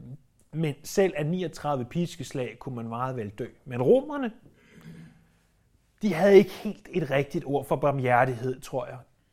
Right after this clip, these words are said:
De var iskolde over det her med niogtredive piskeslag, og, og de piskede Jesus så meget, de havde lyst til.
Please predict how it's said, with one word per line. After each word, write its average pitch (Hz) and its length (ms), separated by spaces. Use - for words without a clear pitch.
De 170 180
var 135 280
iskolde 170 640
over 139 320
det 139 180
her 143 240
med 135 220
niogtredive 147 800
piskeslag, 165 800
og, 156 160
og 151 200
de 175 80
piskede 170 560
Jesus 147 280
så - 200
meget, 127 320
de 135 100
havde 135 160
lyst 143 360
til. 120 140